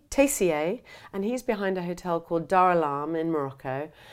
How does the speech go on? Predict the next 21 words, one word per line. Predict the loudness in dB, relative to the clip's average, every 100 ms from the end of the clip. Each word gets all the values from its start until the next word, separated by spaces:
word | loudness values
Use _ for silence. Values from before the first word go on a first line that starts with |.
| -20 -4
which | -2 0
is | -2
incredible. | -4 -4 0 2 2 0
Imagine | 0 -2 -2 -2 -4
it | -4
totally | -4 -4 -2 -4
experiential. | -4 -6 -4 -2 -2 -4 -6 -2 0
They | 2 4
don't | 2
have | 0 0
a | 0
lobby, | 4 4 4 4 4
they | 4 2
don't | 0
have | -4 -6
a |
bar, | -6 2 4 6 4 2
not | -2 -4
traditional | -4 0 0 0 -2
hotel | -4 -8 -6 -6
style. | -6 -4 -4 -4